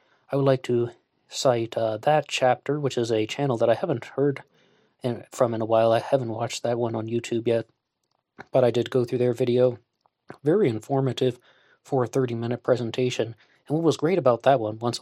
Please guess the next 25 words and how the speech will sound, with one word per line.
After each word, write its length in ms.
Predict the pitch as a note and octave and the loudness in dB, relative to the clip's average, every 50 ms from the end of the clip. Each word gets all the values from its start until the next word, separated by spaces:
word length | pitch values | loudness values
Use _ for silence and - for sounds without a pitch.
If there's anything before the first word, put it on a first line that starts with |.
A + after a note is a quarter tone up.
| _ | _
one 180 | - C3 B2+ B2+ | -4 -2 -2 -2
more 100 | B2+ A#2+ | -2 0
time 240 | - C3 B2 A#2 A#2+ | 2 2 2 2 2
on 240 | A#2 A#2 A#2 A#2 - _ - | 0 -4 -6 -8 -10 _ -14
the 80 | A2+ | -10
channel, 320 | - - C3+ A#2+ A#2 G#2+ G#2+ | -6 -4 -2 -2 -2 -4 -2
That 280 | - A#2+ B2 B2+ - | 2 2 2 2 2
Chapter, 460 | - - A#2+ A2+ A2 - - A2+ A#2 | -2 -2 -2 -2 -2 -4 -8 -8 -6
is 220 | A2+ A2 G#2+ - - _ _ _ _ _ _ _ _ _ _ | -6 -6 -6 -8 -10 _ _ _ _ _ _ _ _ _ _
they 340 | - C#3 C#3 C3+ C3 B2+ A#2 - _ _ _ _ _ _ | -2 0 0 0 0 -2 -4 -8 _ _ _ _ _ _
cited 580 | - - - - E3 F#3 G3 D#3+ C#3 A#2+ A2+ | -8 -6 -4 -2 -2 0 0 2 0 0 0
so 260 | - - - C#3+ D3 D3 | 0 -2 -2 -2 0 0
many 220 | D3 C3 B2 A#2 | 0 0 0 -2
things 360 | A#2 - A#2+ A#2+ A#2+ A#2 - | 0 0 0 0 0 -2 -2
like 300 | A#2+ A2+ G#2+ G#2 - - - _ _ _ _ _ | 0 0 0 -2 -4 -10 -20 _ _ _ _ _
press 300 | - - C#3+ C3 B2 - | 0 2 4 4 4 2
conferences 680 | - - - A#2 A2+ A2+ - B2 A#2 A2 - A#2 A#2 A2 | -2 -4 -4 -4 -4 -4 -6 -6 -6 -4 -2 -2 -2 0
from 240 | - - C3+ C3 B2 | 0 2 2 2 2
the 80 | B2 | 0
detectives 600 | A2+ A#2 - - - B2+ B2 - - B2+ A#2+ G#2+ A#2+ | -2 -2 0 2 2 2 2 2 0 -2 0 0 -2
as 140 | A2+ - | -2 -2
well 160 | - A#2 A#2+ A#2+ | 0 0 0 0
as 100 | A2 - | 0 -2
the 120 | A#2 A2+ | -4 -6
attorneys, 600 | A2 - - C3 C3 B2+ B2+ B2+ C3 C3 B2+ - | -6 -6 -4 -2 -2 0 0 0 -2 -2 -4 -8